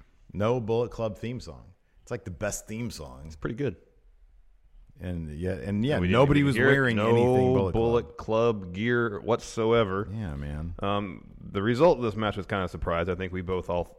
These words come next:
Speaker 2: we both thought that since this was Mysterio's first match, they'd give him the win. But maybe
Speaker 1: Yeah.
Speaker 2: they're setting up something between him and Marty.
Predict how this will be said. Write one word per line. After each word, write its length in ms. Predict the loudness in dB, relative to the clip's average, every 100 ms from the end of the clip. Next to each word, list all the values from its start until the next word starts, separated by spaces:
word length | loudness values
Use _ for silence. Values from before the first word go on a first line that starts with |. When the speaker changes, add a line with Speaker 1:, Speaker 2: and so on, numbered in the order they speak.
| -16
Speaker 2:
we 220 | -10 -8
both 200 | -6 -6
thought 300 | -4 -4 -4
that 160 | -8 -10 -16 -20 _ _
since 220 | -12 -10
this 100 | -10
was 80 | -12
Mysterio's 560 | -14 -4 -2 0 -2 -4
first 260 | -6 -6
match, 500 | -4 -2 -2 -4 -12 -20 _ _ _ _ -18 -16 -18 -10
they'd 160 | -8 -10 -14 -18 -6
give 140 | -2
him 140 | -2 -4
the 60 |
win. 460 | -2 -2 -2 -6 -8 -6 -6 -8 -16 -20 -10
But 200 | -6 -4
maybe 140 | -2 0
Speaker 1:
Yeah. 80 | 0
Speaker 2:
they're 120 | 0
setting 220 | -2 -2
up 80 | -4
something 200 | -6 -8
between 260 | -10 -8 -6
him 180 | -6 -6
and 80 | -2
Marty. 300 | -2 -2